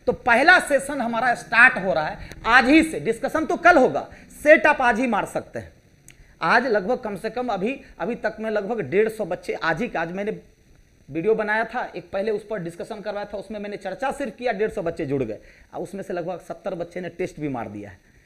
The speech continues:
लगभग एवरेज स्कोर दो चार बच्चों का स्कोर तो लाजवाब था उसमें से, ठीक है। तो सेशन वन स्टार्ट हो चुका है, आज भी आप सेट दे सकते हैं, डिस्कशन तो कल से स्टार्ट होगा। तो करना क्या है आपको, तो सेशन वन में आपको क्या सब मिलेगा,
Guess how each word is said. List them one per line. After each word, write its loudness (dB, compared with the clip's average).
लगभग -4
एवरेज -4
स्कोर -10
दो -10
चार -6
बच्चों -12
का -8
स्कोर -12
तो -12
लाजवाब -4
था -4
उसमें -10
से, -12
ठीक 4
है। 2
तो 4
सेशन 0
वन 2
स्टार्ट 2
हो -4
चुका -4
है, -2
आज 0
भी 0
आप -2
सेट 0
दे -2
सकते -10
हैं, -12
डिस्कशन -8
तो -8
कल -8
से -8
स्टार्ट -8
होगा। -12
तो 4
करना -4
क्या -2
है -2
आपको, -6
तो -12
सेशन -8
वन -6
में -4
आपको -6
क्या -4
सब -8
मिलेगा, -4